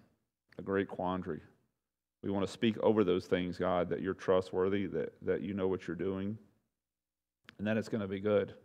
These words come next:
uh, when it's all said and done. Because you're in charge, God, we know these things are true.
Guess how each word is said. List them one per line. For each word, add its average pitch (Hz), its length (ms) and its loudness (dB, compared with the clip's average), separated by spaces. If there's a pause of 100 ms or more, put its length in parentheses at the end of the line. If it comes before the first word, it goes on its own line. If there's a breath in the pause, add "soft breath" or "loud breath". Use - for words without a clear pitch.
(600)
uh, 87 140 -8
when 95 140 -4
it's 92 120 -6
all 90 160 -4
said 85 220 -2
and 82 140 -8
done. 85 240 -6 (1300)
Because 107 220 4
you're 117 120 4
in 107 80 2
charge, 117 340 10
God, 90 220 6
we 92 80 0
know 95 160 2
these 95 180 -4
things 92 260 -6
are 92 60 -6
true. 87 320 -6